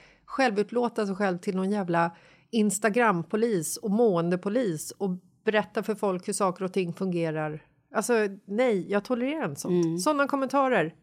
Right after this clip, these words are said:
Speaker 1: stryks. Alltså, det är ett,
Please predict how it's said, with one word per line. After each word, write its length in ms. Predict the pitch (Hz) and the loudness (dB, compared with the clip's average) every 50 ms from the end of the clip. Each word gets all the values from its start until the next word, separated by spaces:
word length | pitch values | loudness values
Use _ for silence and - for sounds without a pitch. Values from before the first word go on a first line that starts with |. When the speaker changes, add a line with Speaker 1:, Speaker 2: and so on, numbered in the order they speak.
| _ _ _ _ _ _ _ _ _ _ _ - | _ _ _ _ _ _ _ _ _ _ _ -12
Speaker 1:
stryks. 840 | - - - - _ - 262 269 247 175 180 - - - - - - _ _ _ _ _ _ _ _ _ _ _ _ _ - - | -8 -8 -8 -8 _ -6 -2 -2 -2 -2 -2 -6 -12 -12 -12 -14 -16 _ _ _ _ _ _ _ _ _ _ _ _ _ 0 2
Alltså, 260 | 247 247 - 269 254 | 2 4 6 4 4
det 120 | 220 269 | 4 4
är 200 | 262 254 247 240 - - _ _ _ _ _ _ - | 4 4 4 2 0 -4 _ _ _ _ _ _ -4
ett, 200 | 247 226 214 | -2 -2 -4